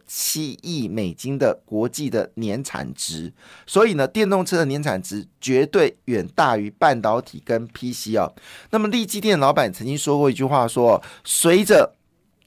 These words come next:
电动车的崛起哦，台湾在晶片的设计部分呢，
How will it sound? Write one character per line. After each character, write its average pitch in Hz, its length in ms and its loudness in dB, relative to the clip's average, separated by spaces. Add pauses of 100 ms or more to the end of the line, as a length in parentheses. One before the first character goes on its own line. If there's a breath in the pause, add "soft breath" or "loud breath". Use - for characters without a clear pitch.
(220)
电 190 180 4
动 180 180 2
车 175 120 2
的 151 80 2
崛 127 240 -2
起 107 260 -6
哦， 78 160 -4
台 123 160 -2
湾 170 200 -2
在 170 180 -2
晶 175 320 -10
片 151 300 -4
的 123 140 -2
设 175 380 0
计 147 180 -8
部 143 160 -8
分 131 200 0
呢， 101 140 -4